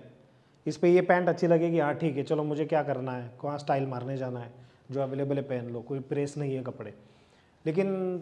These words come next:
कहीं फंक्शन में जाना है तो, आ, ये शर्ट पहनूंगा, ये ब्लेजर पहनूंगा, ये पैंट, ये टाई, ये शूज़,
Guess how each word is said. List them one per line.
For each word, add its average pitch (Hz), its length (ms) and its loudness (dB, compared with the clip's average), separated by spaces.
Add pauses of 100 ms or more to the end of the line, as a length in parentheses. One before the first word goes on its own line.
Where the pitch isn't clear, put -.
(300)
कहीं 170 160 4
फंक्शन 170 360 -2
में 180 120 0
जाना 165 240 2
है 170 100 2
तो, 165 140 -2 (380)
आ, 143 180 2
ये 160 160 0
शर्ट 156 260 2
पहनूंगा, 147 460 0
ये 151 160 2
ब्लेजर 151 360 2
पहनूंगा, 147 480 -2
ये 156 160 0
पैंट, 147 400 -4
ये 156 140 0
टाई, 139 400 2 (380)
ये 170 140 4
शूज़, 147 460 0